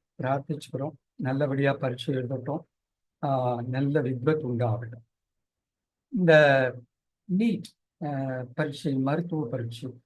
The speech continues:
யார் வந்து மருத்துவ பரீட்சையில சேர முடியும்? யாருக்கு அந்த இது இருக்கு அப்படின்னு குழந்தைகளுடைய அந்த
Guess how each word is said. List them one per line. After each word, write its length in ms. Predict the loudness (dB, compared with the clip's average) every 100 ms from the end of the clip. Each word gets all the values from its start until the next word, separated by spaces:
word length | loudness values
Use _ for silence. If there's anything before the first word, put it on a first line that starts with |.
| _ _ _ _ _
யார் 540 | -4 -2 0 0 0
வந்து 760 | 0 0 0 -2 -2 -2 -2 -4 -4
மருத்துவ 440 | -4 -6 -6 -4 -4
பரீட்சையில 400 | -4 -6 -8 -8
சேர 240 | -8 -6 -6
முடியும்? 440 | -8 -8 -12 -16 _ _ _ _ _ _ _ _
யாருக்கு 580 | -2 0 0 -4 -4 -2
அந்த 300 | 0 -2 -2 -2 -2 -4 -8 -14 _ _
இது 320 | -10 -6 -2 -2
இருக்கு 600 | -2 -4 -8 -8 -8 -14 _ _ _ _ _ _ _ _ 2
அப்படின்னு 800 | 4 6 6 4 2 2 2 -2 -10 _ _ _
குழந்தைகளுடைய 1200 | 2 4 4 4 4 4 0 0 0 2 2 2
அந்த 500 | 2 0 -2 -4 -6